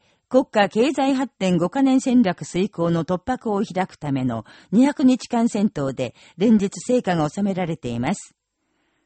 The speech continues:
石炭工業省全体で炭鉱に三百余りの予備採炭場が新設され、四百台余りのポンプが設置補修され、無産鉱山連合企業所では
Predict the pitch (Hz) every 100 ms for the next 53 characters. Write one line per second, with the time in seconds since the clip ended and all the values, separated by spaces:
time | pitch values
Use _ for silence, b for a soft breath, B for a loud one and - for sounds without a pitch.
0 | _ - - 240 - 320 302 311 285 277
1 | 285 180 156 147 185 - 160 143 127 113
2 | b b b 196 226 - 185 180 180 -
3 | 208 262 294 269 269 240 196 165 165 160
4 | 180 240 254 240 226 220 190 190 180 180
5 | 180 185 180 - - 127 131 _ b b
6 | 190 240 311 311 277 262 254 240 233 180
7 | 151 147 - 190 190 151 139 139 123 -
8 | - - 240 190 180 147 139 - 117 120
9 | _ b b b b 214 220 277 277 254
10 | 254 202 175 180 240 214 202 185 185 190
11 | 175 156 139 123